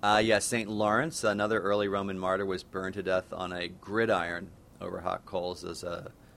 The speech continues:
a device to torture him. And, uh, he is supposed to have said, uh, in Latin, uh, "Turn me over and take a bite, I'm done on this side." So, you know, there's a saint with, with, also with a sense of humor in the, you know, in extremis, basically.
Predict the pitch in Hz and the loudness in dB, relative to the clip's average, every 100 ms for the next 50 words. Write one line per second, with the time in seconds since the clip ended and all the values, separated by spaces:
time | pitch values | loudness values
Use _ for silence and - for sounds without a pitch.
0 | - - 85 76 - 98 87 92 - - | -20 -20 -18 -16 -12 -8 -6 -6 -8 -10
1 | - 104 101 90 90 90 - - - - | -4 -4 -4 -6 -8 -12 -14 -20 -20 -20
2 | - 98 98 98 95 107 101 - - 110 | -8 -4 -2 0 0 0 -2 -4 0 2
3 | 107 104 95 - 95 92 90 92 90 90 | 2 -2 -4 -4 -2 0 -2 -2 -2 -2
4 | 110 104 98 95 95 90 - - - - | -4 -2 0 -2 -6 -10 -16 -20 -20 -20
5 | - 92 92 - 110 107 104 98 95 92 | -8 -4 -4 -4 -4 -2 0 0 0 -4
6 | 101 95 95 95 92 90 90 90 92 92 | -4 -4 -4 0 0 -2 -8 -8 -6 -6
7 | 90 90 - - 90 - - - - 92 | -8 -10 -10 -8 -8 -10 -16 -20 -8 -4
8 | 90 98 95 92 92 92 98 90 90 90 | -4 -4 -6 -4 -6 -8 -8 -8 -8 -12
9 | - 95 - 95 - 95 92 95 101 95 | -12 -10 -2 -2 -2 -2 -2 -2 -4 -4
10 | 98 90 98 92 90 92 90 90 90 - | -6 -8 -6 -6 -6 -6 -6 -6 -8 -10
11 | - - 90 85 - - - - - 101 | -16 -10 -8 -8 -10 -20 -20 -14 -8 -6
12 | - - 95 90 85 - 92 - 95 - | -6 -4 -4 -4 -8 -10 -10 -10 -12 -12